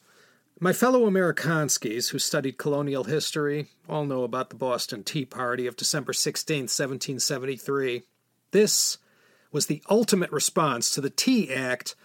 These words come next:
that had been enacted seven months before in May. And the showdown began in September seventeen seventy-three,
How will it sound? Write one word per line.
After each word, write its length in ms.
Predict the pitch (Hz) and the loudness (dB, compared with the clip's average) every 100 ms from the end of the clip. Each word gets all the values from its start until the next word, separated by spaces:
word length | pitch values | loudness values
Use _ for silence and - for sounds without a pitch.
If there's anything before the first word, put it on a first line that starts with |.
| - - | -14 -4
that 140 | 151 | -4
had 160 | 107 131 | -2 -2
been 140 | 147 | 0
enacted 480 | 143 147 147 - 123 | 0 0 0 -2 -2
seven 320 | - 147 135 | 0 0 -2
months 240 | 139 139 - | -4 -4 -4
before 500 | 135 - 180 151 113 | -4 0 2 2 0
in 180 | 113 | -4
May. 480 | 131 139 117 107 - _ _ _ _ - | -4 -2 -2 -6 -14 _ _ _ _ -8
And 80 | 135 | -2
the 60 | |
showdown 540 | - 165 147 147 165 160 | 0 2 2 2 2 0
began 480 | 156 180 185 160 | 2 4 4 2
in 80 | 123 | 0
September 640 | - - - 170 165 113 110 | -4 -4 -2 0 0 -2 -2
seventeen 520 | 165 143 143 156 135 | -2 0 -2 -4 -2
seventy-three, 1040 | - 143 131 127 - 208 233 139 131 120 | -2 -2 -4 -6 0 4 4 2 0 -6